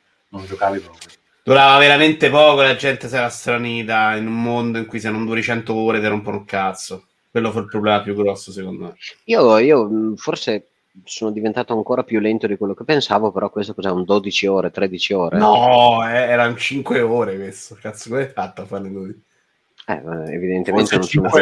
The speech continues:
Speaker 3: stato
Speaker 1: cinque no, ma meno di dieci, mi sa.
Speaker 2: Ah,
Speaker 3: Eh,
Speaker 2: no,
Speaker 3: però
Speaker 2: secondo me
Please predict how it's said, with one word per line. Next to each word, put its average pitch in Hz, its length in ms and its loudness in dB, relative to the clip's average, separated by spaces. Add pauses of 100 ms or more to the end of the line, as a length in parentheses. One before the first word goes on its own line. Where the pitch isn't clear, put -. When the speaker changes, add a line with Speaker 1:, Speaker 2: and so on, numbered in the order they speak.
Speaker 3:
stato 113 80 4
Speaker 1:
cinque - 220 -2 (240)
no, 131 100 6
ma 127 140 4
meno 120 280 2
di 104 120 -2
dieci, 95 360 -6
mi 92 100 -10
sa. 85 260 -14
Speaker 2:
Ah, 135 240 6
Speaker 3:
Eh, 147 160 6
Speaker 2:
no, 151 140 2
Speaker 3:
però 156 160 2
Speaker 2:
secondo 143 180 2
me 247 140 2